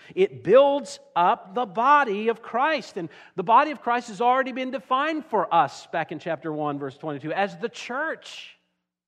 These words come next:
The service should look very carefully at how you're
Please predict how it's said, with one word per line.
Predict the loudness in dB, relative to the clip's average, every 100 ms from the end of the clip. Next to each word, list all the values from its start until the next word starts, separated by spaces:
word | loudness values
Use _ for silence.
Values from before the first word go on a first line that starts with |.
| _ _ _ _ _ _ _ _
The | -14
service | -10 -2 -2 -2 -6
should | -6 -6 -8 -16 -8
look | -2 -2 -4 -20 _
very | -14 -4 -2 -2
carefully | -4 -10 -8 -6 -4
at | -2
how | -2
you're | 0 -2